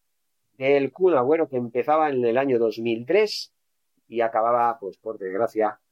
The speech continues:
casi veinte años después, en dos mil veintidós.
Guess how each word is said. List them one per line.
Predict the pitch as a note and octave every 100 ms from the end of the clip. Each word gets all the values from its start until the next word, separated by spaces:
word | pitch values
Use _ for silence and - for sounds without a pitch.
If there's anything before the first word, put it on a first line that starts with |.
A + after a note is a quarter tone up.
| _ _ _
casi | - A#2 G2+
veinte | G#2+ G2
años | F#2+ F#2
después, | E2 _ - - - - _
en | -
dos | - _ _ _
mil | - G2+
veintidós. | F#2 - C3 F#3+ -